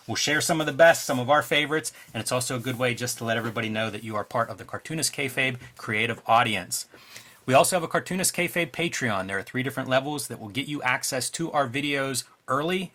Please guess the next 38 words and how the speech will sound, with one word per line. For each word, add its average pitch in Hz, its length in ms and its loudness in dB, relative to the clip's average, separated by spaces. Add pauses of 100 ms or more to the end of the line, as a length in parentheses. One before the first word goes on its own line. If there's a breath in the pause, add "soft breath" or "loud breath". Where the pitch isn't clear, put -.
and 117 100 0
at - 80 -6
the 120 60 -14
King 151 220 -8
Kayfaber 151 440 -4
level, 135 280 -2
you 123 100 -2
will 123 60 -2
get 117 160 -2
access 123 380 -2
to 123 140 -10
all 160 200 2
of 127 100 0
our 117 100 2
videos 113 480 -2 (240 soft breath)
first, - 540 0 (480 loud breath)
because 117 300 -6
you 127 80 -4
will 131 80 -4
be 135 80 -2
sitting 139 320 -2
in 147 180 -4
on 131 160 -4
our 120 140 2
live 120 320 4
recording 139 360 -6
session. 101 520 -2 (340 soft breath)
We 107 140 -2
are 113 100 4
talking 123 320 2
to 117 60 -4
the 117 60 -8
King 123 220 -2
Kayfabers 120 540 -2
between 120 340 -2
videos 123 460 2
right 123 240 0
now, 139 340 0